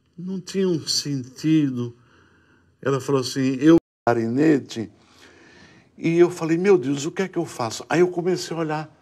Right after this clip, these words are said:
para as lágrimas que desciam no rosto dela. Ora,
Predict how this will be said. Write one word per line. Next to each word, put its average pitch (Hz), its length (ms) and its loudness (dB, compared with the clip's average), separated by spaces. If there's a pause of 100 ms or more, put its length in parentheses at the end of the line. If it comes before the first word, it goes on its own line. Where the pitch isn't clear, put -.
(360)
para 160 160 4
as 135 160 2
lágrimas 135 680 0
que - 140 -10
desciam 123 560 -4
no 127 180 -2
rosto 120 420 2
dela. 104 360 -2 (400)
Ora, 107 400 8